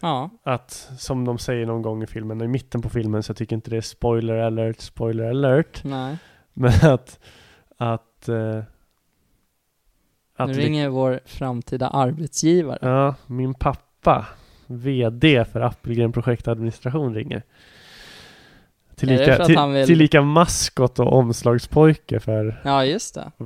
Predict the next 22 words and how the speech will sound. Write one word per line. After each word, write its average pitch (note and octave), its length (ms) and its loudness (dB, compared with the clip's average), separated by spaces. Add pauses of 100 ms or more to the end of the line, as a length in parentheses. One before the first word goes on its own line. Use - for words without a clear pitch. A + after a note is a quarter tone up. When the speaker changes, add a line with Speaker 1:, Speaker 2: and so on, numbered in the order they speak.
(120)
Speaker 2:
för A#2 160 -6
oss, - 300 -10
Speaker 1:
Är - 100 -8
det C3 140 -2
för D#3+ 80 0
att F3+ 80 -4
han D3 120 0
Speaker 2:
amerikanska C#3 40 -2
Speaker 1:
vill C#3 120 -4
erbjuda B2+ 500 0
oss B2 120 -6
tjänsterna? D#3+ 720 -8
Speaker 2:
Jag B2 120 -12
tror A#2 160 -6
att - 80 -6
han A2 320 -8
ska - 180 -12
föra A2+ 220 -4
över A2 120 -6
pengar C#3 420 -4
till G#2 120 -10
mig. A#2+ 240 -10